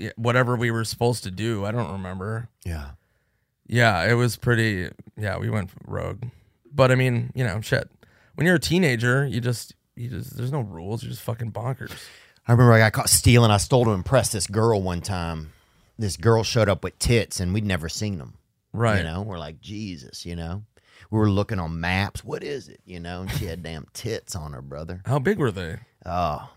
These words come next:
Speaker 2: big as you, I mean, you couldn't even see 'em all at once. You had to kinda back up and get your buddy to look at the same
Speaker 1: Good
Speaker 2: time,
Speaker 1: God.
Speaker 2: baby. They was big.
Speaker 1: So what, sh-, you guys were in the circus?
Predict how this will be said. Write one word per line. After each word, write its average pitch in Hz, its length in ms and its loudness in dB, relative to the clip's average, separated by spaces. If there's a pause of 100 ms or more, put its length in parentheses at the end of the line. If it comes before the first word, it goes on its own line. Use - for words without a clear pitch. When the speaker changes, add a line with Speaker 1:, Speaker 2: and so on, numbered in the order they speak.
(460)
Speaker 2:
big 101 240 -6
as 90 180 -6
you, 87 120 -8
I - 40 -8
mean, 98 140 -2
you 98 80 -2
couldn't 101 220 -2
even 87 180 0
see - 280 -2
'em 92 120 0
all 90 200 0
at 90 80 -10
once. 95 360 -10
You 90 120 -10
had 87 100 -10
to 85 80 -10
kinda 85 240 -8
back 87 400 -4
up - 160 -4
and 87 100 -6
get 85 140 -6
your 85 80 -6
buddy 85 260 0
to 82 80 -6
look 85 240 -6
at - 80 -10
the - 80 -16
same - 220 -12
Speaker 1:
Good 160 260 2
Speaker 2:
time, 139 520 4
Speaker 1:
God. - 100 -10
Speaker 2:
baby. 80 240 -12
They 85 100 -4
was 80 160 -6
big. 76 400 -12 (800)
Speaker 1:
So - 260 -4
what, 127 320 0
sh-, - 100 -12
you 120 260 0
guys 113 240 2
were 117 60 2
in 107 80 2
the 104 60 0
circus? 123 600 -4